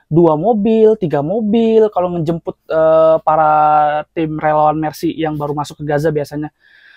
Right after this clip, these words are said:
harus mu-, dengan kocek satu perjalanan aja bisa lima ratus shekel. Karena ya seperti yang saya bilang, solar udah mahal dan langka. Bukan mahal lagi, tapi langka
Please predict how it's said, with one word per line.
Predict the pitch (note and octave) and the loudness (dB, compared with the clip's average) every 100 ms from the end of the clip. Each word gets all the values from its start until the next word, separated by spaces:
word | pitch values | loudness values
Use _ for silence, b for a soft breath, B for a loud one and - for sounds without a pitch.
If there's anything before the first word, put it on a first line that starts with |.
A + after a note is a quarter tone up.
| b b | b b
harus | D3 D3 - | -2 -2 -6
mu-, | D3+ D3 D3 D3 - - | -8 -6 -4 -6 -8 -6
dengan | D3 D3+ | -4 -2
kocek | D3+ C#3+ D3 b b b b | -4 -4 -6 b b b b
satu | - D#3+ - F3+ | -4 -2 0 0
perjalanan | F3 D#3 E3+ E3+ F3+ G#3 | 0 2 4 4 2 0
aja | B3+ | 0
bisa | G3 F#3+ F3 - | 0 0 -2 0
lima | E3 E3 | -2 0
ratus | E3 E3+ - | -2 -4 -2
shekel. | A3+ - B3 A#3+ B3 b b _ | -2 2 4 6 4 b b _
Karena | F3 G#3+ A3+ | -4 0 0
ya | D#3+ D3 - | 0 -4 -12
seperti | - F3 F3 F3+ | -20 -12 -8 -4
yang | F3+ | -2
saya | G3 | 0
bilang, | A3 G#3+ | -2 -2
solar | F3 D#3 F3+ | -4 -2 -2
udah | D#3+ C3+ - | -4 -8 -12
mahal | - C#3+ D3 D#3+ E3+ F3 b b b b b _ _ _ - | -14 -8 -2 0 -2 -4 b b b b b _ _ _ -2
dan | D#3 | 0
langka. | D3+ E3+ G3 F#3 E3 _ | 0 -2 -2 -6 -6 _
Bukan | D#3 D3+ | -12 -8
mahal | D3+ D3+ D3+ | -6 -2 -2
lagi, | E3 | -4
tapi | E3 F3 | -6 -6
langka | D#3+ C#3+ D#3 | -6 -6 -8